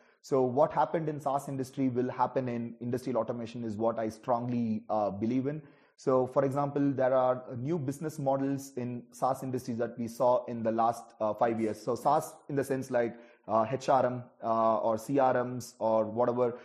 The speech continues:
we use, like Monday dot com or Calendly. So all these have different types of, uh, business models, like pay-per-use model.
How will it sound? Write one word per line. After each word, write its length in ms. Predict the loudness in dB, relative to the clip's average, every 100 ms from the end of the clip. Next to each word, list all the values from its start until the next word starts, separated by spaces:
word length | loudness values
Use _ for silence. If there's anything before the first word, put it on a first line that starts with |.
| -14 -4
we 120 | 0
use, 280 | 0 0 -2
like 140 | -2
Monday 340 | -2 2 2
dot 260 | 6 4 4
com 380 | 4 4 2 0
or 460 | 0 2 2 0
Calendly. 840 | 0 2 2 -2 -2 -2 -2 -6 -2
So 180 | -2
all 240 | 2 2 2
these 260 | 0 -4 -4
have 420 | 0 0 -2 -4
different 400 | -4 -4 -4 0
types 280 | 0 2 2
of, 260 | 2 2 -12 -20 _
uh, 180 | 0 2
business 360 | 2 2 2 0
models, 380 | 0 0 0 -2
like 300 | -4 -4 0
pay-per-use 580 | 2 2 2 0 -2
model. 340 | 0 0 0